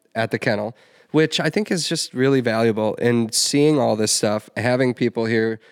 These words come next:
with your knowledge to over the shoulder, just give a little feedback, try this. I mean, I've not been to a lot of seminars, and I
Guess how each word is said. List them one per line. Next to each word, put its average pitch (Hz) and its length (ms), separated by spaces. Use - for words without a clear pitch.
with 113 200
your 117 260
knowledge 110 560
to 107 200
over 107 240
the 110 80
shoulder, 143 340
just 104 240
give 110 180
a 113 60
little 110 240
feedback, 107 480
try 107 240
this. 117 320
I 110 60
mean, 113 160
I've 170 260
not 170 300
been 143 220
to 123 180
a - 20
lot 123 240
of 110 100
seminars, 107 600
and 117 440
I 117 420